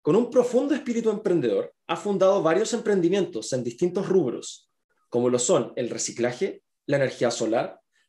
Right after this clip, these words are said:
consultoría de negocios e innovación e incluso el desarrollo de dispositivos electrónicos.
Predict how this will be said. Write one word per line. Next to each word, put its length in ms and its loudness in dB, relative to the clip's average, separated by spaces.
consultoría 600 2
de 140 2
negocios 500 0
e 60 0
innovación 760 0
e 120 2
incluso 680 -2
el 160 0
desarrollo 500 2
de 100 2
dispositivos 600 -4
electrónicos. 720 0